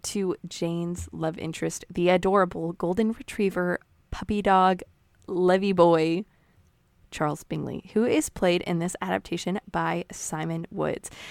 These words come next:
Simon Woods isn't really active in, uh, films these days, but he did play Edward Vanderman in the movie Penelope. Um, what did you guys think of Simon Woods' portrayal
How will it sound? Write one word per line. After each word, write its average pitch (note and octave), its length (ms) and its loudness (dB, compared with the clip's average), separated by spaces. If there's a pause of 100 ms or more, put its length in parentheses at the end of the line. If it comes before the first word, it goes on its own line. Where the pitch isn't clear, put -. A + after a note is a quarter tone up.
Simon D#4+ 360 0
Woods D4+ 200 0
isn't A#3+ 240 -4
really F#3+ 380 0 (220)
active A3+ 760 2
in, F#3+ 380 -2 (140)
uh, F3 420 -4 (1600)
films F#3+ 440 2
these F#3+ 300 -2
days, F#3 320 0
but B3 160 -2
he B3 140 -2
did C#4 180 -4
play C4 340 0 (540)
Edward A3+ 640 4
Vanderman A#3+ 680 0 (120)
in G3+ 400 2
the F#3+ 200 -2
movie F#3+ 460 -2 (160)
Penelope. F#3 800 -4 (400)
Um, F#3 400 -6
what D4+ 120 0
did - 140 -6
you G4+ 120 6
guys G#3 480 -4
think E3+ 420 -10 (240)
of F3+ 120 -10
Simon F3 460 -2
Woods' E3 340 -4
portrayal - 560 -4